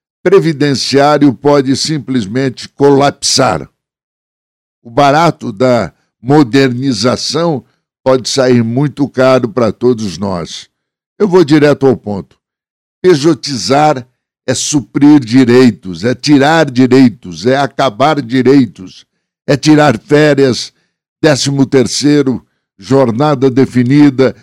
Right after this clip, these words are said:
horas extras, descanso, licença maternidade, licença paternidade. É desmontar conquistas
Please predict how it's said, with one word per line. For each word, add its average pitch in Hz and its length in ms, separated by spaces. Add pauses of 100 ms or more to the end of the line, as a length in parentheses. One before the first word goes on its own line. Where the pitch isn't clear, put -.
(140)
horas 139 480
extras, 127 600
descanso, 151 840
licença 160 640
maternidade, 143 1080 (240)
licença 165 580
paternidade. 131 1200 (480)
É 175 80
desmontar 156 840 (1000)
conquistas 160 1000